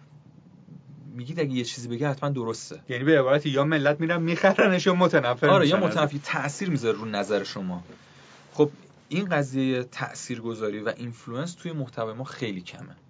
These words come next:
Speaker 1: یعنی ناچیزه. فقط هم به خاطر اینه که ما فکر کردیم کلمات ارزونن.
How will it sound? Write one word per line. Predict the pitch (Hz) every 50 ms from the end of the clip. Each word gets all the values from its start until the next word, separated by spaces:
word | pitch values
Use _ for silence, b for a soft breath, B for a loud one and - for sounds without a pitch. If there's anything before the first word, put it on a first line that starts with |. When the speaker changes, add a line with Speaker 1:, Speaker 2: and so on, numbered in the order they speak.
| _ _ _ _ _ _ _ _
Speaker 1:
یعنی | - 101 107
ناچیزه. | 113 113 110 107 95 87 - - - 123 113 95 - 90 85 - b b b b b b b b b b _
فقط | - - 131 127 170 170 156
هم | 120 117
به | 113
خاطر | 113 - 113 - - 151
اینه | 160 156
که | 147 156
ما | 143 143
فکر | 143 - - 147 143
کردیم | - - 127 127 131
کلمات | 135 - - 113 101 101 104 110 - - -
ارزونن. | 101 95 95 92 90 98 92 87 87